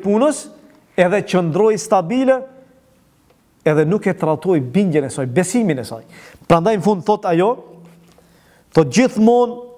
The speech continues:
u a them këtë, thot shikoni Islamin. Thot se do thot shi-, Islami nuk më ka marr asgjë, po më ka dhënë shumë. Islami nuk më ka marr kur gjo, po më ka dhënë shumë, çdo gjë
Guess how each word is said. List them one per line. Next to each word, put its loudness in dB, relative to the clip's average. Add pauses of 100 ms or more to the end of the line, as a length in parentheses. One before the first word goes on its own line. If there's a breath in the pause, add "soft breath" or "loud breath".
(360)
u 4
a 2
them 2
këtë, 0
thot -4
shikoni -2 (140)
Islamin. 0 (840 loud breath)
Thot 0 (520)
se 2
do 2
thot 0
shi-, -10 (160)
Islami 2 (360 loud breath)
nuk 2
më -6
ka 2
marr 0 (500)
asgjë, 2 (120)
po 2
më -4
ka 2
dhënë -4
shumë. -2 (1120 soft breath)
Islami 2
nuk 0
më -2
ka 2
marr -2
kur -6
gjo, -6 (520 soft breath)
po 2
më -6
ka 2
dhënë -2
shumë, 0 (540 loud breath)
çdo 2
gjë 0